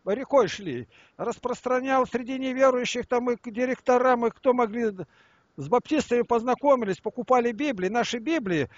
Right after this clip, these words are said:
раз в восемь были дешевле, чем в церкви. Ну, просто стоимость. И когда я выступал в разных прокуратуре, везде, "и ко мне надо милиция, начальники, полковники".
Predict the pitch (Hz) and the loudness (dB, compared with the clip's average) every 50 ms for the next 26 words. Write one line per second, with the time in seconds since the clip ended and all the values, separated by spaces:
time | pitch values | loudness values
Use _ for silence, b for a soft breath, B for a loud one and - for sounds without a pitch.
0 | B B B 185 240 262 233 - 185 180 180 185 269 302 269 - - 233 214 196 | B B B 0 2 2 2 0 -2 -6 -4 4 6 6 6 6 2 -4 -2 -2
1 | 240 220 220 190 226 220 - 262 262 226 214 - - 220 208 - - 220 185 139 | -2 -2 -2 -4 -4 -4 0 0 0 0 0 -4 -6 -8 -8 -4 -2 -2 -2 -2
2 | - - 110 120 247 285 - 285 262 - - 214 - - 302 277 214 160 123 113 | -4 -8 -10 -10 -10 -8 -4 -4 -4 -4 -4 -10 -6 2 4 4 4 4 0 -4
3 | 110 104 - - - _ _ _ _ _ _ _ _ _ _ _ _ _ _ _ | -10 -14 -16 -20 -20 _ _ _ _ _ _ _ _ _ _ _ _ _ _ _
4 | _ _ _ _ _ _ _ _ _ _ _ _ - _ _ b b b b b | _ _ _ _ _ _ _ _ _ _ _ _ -20 _ _ b b b b b
5 | b b b b b - 196 - - 240 240 240 233 233 220 226 - - 254 233 | b b b b b -6 -4 0 4 4 6 6 6 4 4 0 -2 -2 -8 -4
6 | - 247 233 220 214 220 233 214 165 220 202 - - 226 220 - 233 226 226 226 | 0 2 2 2 2 2 0 0 0 -4 -8 -6 -6 -8 -4 0 0 0 0 0
7 | 220 - 254 294 294 277 240 220 202 220 226 208 185 208 214 247 247 - - 262 | -2 -2 -2 -2 0 2 2 0 0 0 -2 -2 0 0 0 0 0 0 0 -2
8 | 254 262 269 269 254 262 262 254 226 254 254 254 254 269 277 269 262 262 294 285 | 0 0 -2 -2 0 0 0 2 2 0 -2 -2 -2 -2 -2 -2 -2 -2 -2 -2
9 | 247 - - - 220 220 214 226 233 254 247 - - - 262 277 262 233 233 233 | -2 -4 -4 -2 0 0 0 2 0 0 0 0 -2 2 4 4 4 4 2 -2
10 | 226 - 233 - - - 254 254 247 - - 285 285 262 240 226 220 208 - - | -6 -6 -8 -6 0 2 2 2 0 0 2 4 6 6 4 2 -4 -8 -6 -6
11 | 185 139 | -6 -6